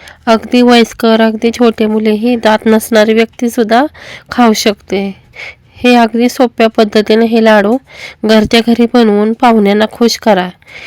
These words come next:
हे साहित्य सहज आपल्या घरी मिळणारे आहे आणि कोणताही सण असो किंवा विशेष निमित्त ही रेसिपी एकदम परफेक्ट आहे.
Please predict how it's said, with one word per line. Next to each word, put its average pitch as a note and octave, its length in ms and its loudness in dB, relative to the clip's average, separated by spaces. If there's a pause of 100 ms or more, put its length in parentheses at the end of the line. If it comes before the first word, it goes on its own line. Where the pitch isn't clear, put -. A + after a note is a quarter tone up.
(480)
हे A#3+ 240 0
साहित्य A3 500 0
सहज B3 340 0
आपल्या A3+ 320 0
घरी G#3 240 0
मिळणारे G3 460 0
आहे F#3+ 260 -6 (420)
आणि A3 220 2
कोणताही A#3 520 0
सण A3+ 280 0
असो G3 400 -2 (100)
किंवा A#3 220 2
विशेष A#3 420 0
निमित्त F#3 440 0 (440)
ही A#3+ 200 2
रेसिपी A#3 420 0
एकदम A3+ 460 0
परफेक्ट A#3 640 0
आहे. F3 460 -4